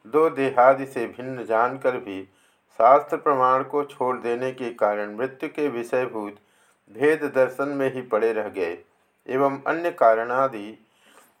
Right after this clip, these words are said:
मतावलंबी कासाय से रंगे हुए वस्त्र को क्षारादि से शुद्ध करने के समान आत्मा के नौ गुणों से युक्त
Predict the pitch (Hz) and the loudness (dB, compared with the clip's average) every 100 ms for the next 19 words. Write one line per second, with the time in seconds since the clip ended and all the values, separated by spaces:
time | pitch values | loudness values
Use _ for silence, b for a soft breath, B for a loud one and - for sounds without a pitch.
0 | _ _ _ _ 110 131 147 151 151 135 | _ _ _ _ -2 4 8 8 6 0
1 | 135 143 147 143 _ - 113 113 135 139 | -2 -8 -8 -14 _ 4 4 6 6 6
2 | 156 147 127 101 110 - _ _ - 120 | 6 0 -2 -2 -4 -10 _ _ -8 -4
3 | 127 151 160 147 135 117 131 131 147 147 | -2 -2 -2 0 0 2 0 0 -6 -2
4 | 147 143 - 107 117 135 147 147 139 123 | -2 -2 2 2 6 4 4 -2 -6 -4
5 | - 127 123 - 117 120 135 131 127 110 | -6 -8 -12 -4 -2 -2 -6 -6 -8 -6
6 | 107 107 107 - 104 107 143 151 151 117 | -2 -2 -2 2 2 2 -2 -2 -2 -6
7 | 101 120 123 117 117 123 110 92 107 123 | -2 -2 -2 -4 -4 -4 -8 -8 -8 -10
8 | - 95 95 | -8 -10 -10